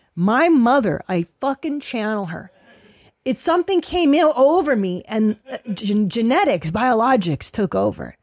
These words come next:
And Tom, I've never said the right thing. I've never had a good public fight, but today was my day. So he's, he keeps saying it. He goes, he goes, "I was trying to have my lunch and your car was too loud."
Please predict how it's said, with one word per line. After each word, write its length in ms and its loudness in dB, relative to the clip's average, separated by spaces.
And 160 -4
Tom, 400 0
I've 200 0
never 320 2
said 260 0
the 100 -2
right 280 0
thing. 340 -2
I've 260 -4
never 760 0
had 220 0
a 60 2
good 320 0
public 360 -4
fight, 420 -6
but 120 -6
today 320 -2
was 200 -2
my 120 -2
day. 200 -4
So 140 -2
he's, 360 2
he 120 2
keeps 260 -2
saying 360 0
it. 100 -4
He 120 -2
goes, 240 0
he 80 -4
goes, 240 0
"I 320 2
was 120 -2
trying 280 2
to 100 0
have 280 2
my 260 0
lunch 440 -2
and 160 0
your 200 0
car 360 0
was 280 -2
too 480 2
loud." 400 2